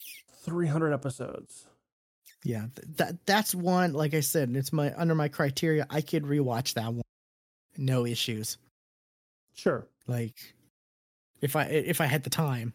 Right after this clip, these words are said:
Speaker 2: <laughs> Yeah, that is. <laughs> Like, I wouldn't, i-, it's not one I would, like, skip around to episodes 'cause I'd be like, "Well, I don't really like the," I, I would just watch in order.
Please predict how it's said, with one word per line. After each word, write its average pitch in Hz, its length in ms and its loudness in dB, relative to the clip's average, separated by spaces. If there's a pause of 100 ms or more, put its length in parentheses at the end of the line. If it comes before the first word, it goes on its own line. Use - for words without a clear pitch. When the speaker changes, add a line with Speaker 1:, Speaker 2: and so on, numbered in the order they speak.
Speaker 2:
<laughs> - 100 -20
Yeah, 147 260 2
that 165 300 2
is. 135 280 0 (260)
<laughs> 151 140 0 (1200)
Like, 127 160 -2
I 127 60 2
wouldn't, 139 360 2 (140)
i-, 139 40 0
it's 143 360 0
not 165 200 4
one 156 300 4
I 139 120 2
would, 139 280 0
like, 123 380 -4 (280)
skip - 420 0
around 131 480 2
to - 180 -4
episodes 131 680 0
'cause 127 180 -2
I'd 127 180 -2
be 131 140 0
like, 131 240 -4
"Well, 170 320 2
I 160 120 2
don't 156 380 -2
really 131 480 -2
like 139 300 -2
the," 135 260 -2 (340)
I, 139 100 -4
I 147 40 0
would 139 160 -2
just 131 240 -4 (180)
watch 131 360 -2
in 131 100 0
order. 120 340 -6